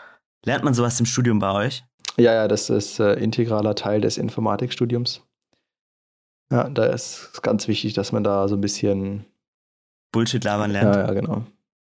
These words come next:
Speaker 1: <laughs>
Speaker 2: Das ist echt, <laughs> ja, nee, das, äh, doch, das ist schon wichtig. Ja. Also für den Management-Teil von Informatik ist es auf jeden Fall von enormer Wichtigkeit.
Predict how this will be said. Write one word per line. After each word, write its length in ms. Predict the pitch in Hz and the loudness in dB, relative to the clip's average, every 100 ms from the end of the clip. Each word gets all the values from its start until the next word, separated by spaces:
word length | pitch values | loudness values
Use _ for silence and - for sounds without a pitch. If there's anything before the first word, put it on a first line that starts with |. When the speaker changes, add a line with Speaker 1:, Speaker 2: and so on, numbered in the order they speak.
| - | -10
Speaker 1:
<laughs> 340 | - 330 311 - 392 - - 427 226 - - _ _ _ _ _ _ _ - | -2 0 0 2 0 0 -2 -2 -2 -6 -20 _ _ _ _ _ _ _ 2
Speaker 2:
Das 180 | 107 110 | 4 4
ist 60 | |
echt, 120 | 110 | 2
<laughs> 1300 | 117 - - - 170 - 165 - - - - - - | 2 2 0 0 0 0 -2 -4 -8 -10 -10 -14 0
ja, 220 | 127 139 | 2 4
nee, 180 | 151 165 | 4 4
das, 260 | 151 - 139 | 4 0 2
äh, 320 | 123 120 113 | 2 4 2
doch, 200 | - - | -2 -4
das 220 | 117 113 | -4 -4
ist 160 | - - | -6 -4
schon 140 | 117 | -4
wichtig. 440 | 120 - 175 - - | -4 -6 -10 -12 -6
Ja. 160 | - - 190 | -4 -4 -2
Also 200 | 113 113 | 0 2
für 100 | 139 | 2
den 140 | 120 | 2
Management-Teil 720 | 110 123 139 143 131 123 120 | 2 2 0 0 0 2 0
von 180 | 120 120 | 0 0
Informatik 560 | 117 113 107 104 127 127 | 0 0 0 0 -2 -4
ist 160 | 113 | -8
es 80 | 131 | -6
auf 100 | 110 | -4
jeden 140 | 113 120 | -4 -4
Fall 340 | - 117 120 - - - - _ _ _ | -4 -4 -6 -10 -20 -20 -20 _ _ _
von 360 | - 110 107 107 | 0 4 4 4
enormer 680 | 117 113 110 113 123 120 104 | 2 4 4 4 2 0 0
Wichtigkeit. 760 | 110 131 123 - 101 - - | 0 0 -4 -2 -2 -2 -4